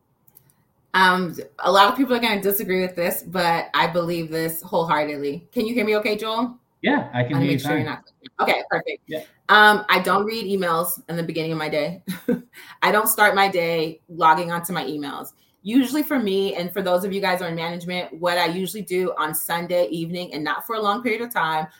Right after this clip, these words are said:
Speaker 1: I take out about two hours to plan my week. Um, I, I look at all the meetings. First of all, my day is ninety percent full of meetings. So I, <laughs> so I have to, I have to keep in mind, you know, th-, keeping that perspective.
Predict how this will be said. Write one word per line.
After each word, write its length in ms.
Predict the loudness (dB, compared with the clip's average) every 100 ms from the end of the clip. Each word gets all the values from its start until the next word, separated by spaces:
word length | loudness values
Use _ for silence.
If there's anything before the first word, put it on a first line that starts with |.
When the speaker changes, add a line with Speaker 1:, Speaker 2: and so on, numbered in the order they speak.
| _
Speaker 1:
I 80 | -6
take 240 | -4 -2 0
out 140 | 0
about 280 | 2 -2 -2
two 220 | -4 0
hours 240 | 2 0 -6
to 100 | -16 -10
plan 220 | -8 -6
my 120 | -6
week. 280 | -8 -12 -14 _ _ 0
Um, 380 | 4 6 4 2
I, 160 | -2 -4 -2
I 140 | -2
look 260 | 2 0 2
at 220 | 0 0 4
all 160 | 4
the 100 | 4
meetings. 380 | -2 -6 -8 -12 -2
First 220 | 2 2
of 80 | 2
all, 80 | 0
my 140 | 2
day 200 | 0 0
is 180 | 0 -4 -4
ninety 260 | -2 -2
percent 340 | -4 -8 -12 -10
full 140 | -8
of 60 | -6
meetings. 400 | -8 -10 -16 -20 _
So 540 | -4 2 2 2 0 2
I, 200 | 0 0 -2 0 -2
<laughs> 40 | -2
so 420 | 0 4 4 2 -6 -12 2
I 120 | 4
have 220 | 6 4 2
to, 180 | 4
I 40 | 4
have 140 | 4
to 80 | -2
keep 260 | -6 -6 -4
in 100 | -4
mind, 400 | -2 -4 -6 -6
you 100 | -6
know, 180 | -6 -8
th-, 140 | -14 -12
keeping 300 | -8 -6 -4
that 160 | -4
perspective. 560 | -4 -6 -8 -6 -8